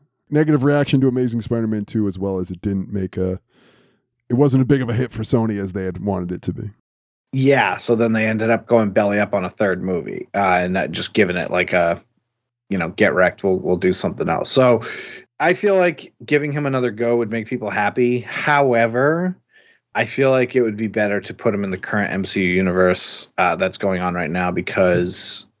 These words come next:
Speaker 2: it's just got so much momentum, and Tom Holland's Spider-Man right now is, despite what a lot of people say, I feel like it's largely favorited by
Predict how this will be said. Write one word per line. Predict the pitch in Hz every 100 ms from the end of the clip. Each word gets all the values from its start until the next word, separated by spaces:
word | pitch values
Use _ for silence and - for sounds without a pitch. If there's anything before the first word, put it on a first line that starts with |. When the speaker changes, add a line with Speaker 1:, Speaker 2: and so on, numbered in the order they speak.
| -
Speaker 2:
it's | 101 -
just | - -
got | - 98
so | - 107
much | 92 -
momentum, | 98 95 95 98 95
and | 85 95 90
Tom | 101 95
Holland's | 98 98 95 92
Spider-Man | - 98 98 95 92
right | 90
now | 85 90 90 85
is, | 92 92 92 87 - - _ _ _ _ _ _ _ _
despite | 135 127 - 131 135 117
what | 123
a |
lot | 123 123
of |
people | 120 123
say, | - 127 110
I | 107
feel | 117
like | 107 98
it's | 107 -
largely | 98 104 104 104 98 104 98
favorited | 110 104 98 98 95 92
by | 92 95 95 92 92 92